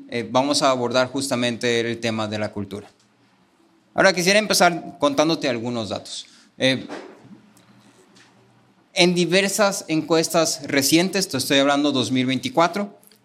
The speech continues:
como la Enduti, Enduti, Encuesta Nacional sobre la Disponibilidad y Uso de Tecnologías de Información de los Hogares, ahí para que te lo aprendas, se estima que en promedio los mexicanos pasamos alrededor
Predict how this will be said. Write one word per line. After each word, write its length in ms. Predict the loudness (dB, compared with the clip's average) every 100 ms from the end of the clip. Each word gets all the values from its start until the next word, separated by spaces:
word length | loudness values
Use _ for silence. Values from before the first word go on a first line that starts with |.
| -20 _ _
como 240 | 2 4
la 540 | 6 6 6 2 -2 -10 0
Enduti, 640 | 2 4 2 2 -6 -10 -2
Enduti, 560 | 0 2 0 -4 -8 -20 _ -4
Encuesta 380 | 0 2 4 2
Nacional 420 | 2 4 4 4
sobre 220 | 2 4
la 120 | 4
Disponibilidad 960 | 2 0 0 2 2 2 2 4 2 2
y 140 | 2
Uso 300 | 2 2 2
de 80 | 0
Tecnologías 600 | 0 0 0 0 2 2
de 40 | 0
Información 560 | -4 -2 -2 -2 -2
de 60 | -2
los 160 | -4 0
Hogares, 400 | 2 2 0 -12 _ _
ahí 80 | -10
para 160 | -4 -4
que 80 |
te 100 | -2
lo 60 | -2
aprendas, 480 | 0 0 -2 -8 -14 -20 _ _ _ _ _ _ _ _ _
se 220 | -2 2
estima 500 | 2 2 0 2 2
que 140 | 2 2
en 180 | 2 2
promedio 840 | 2 4 4 6 6 4 -2 -14 _ _ _
los 320 | 0 4 4 4
mexicanos 760 | 0 0 2 2 4 2 -2
pasamos 800 | -4 -2 0 2 2 2 0 -2 -2
alrededor 1120 | 2 4 2 2 2 2 0 2 0 -2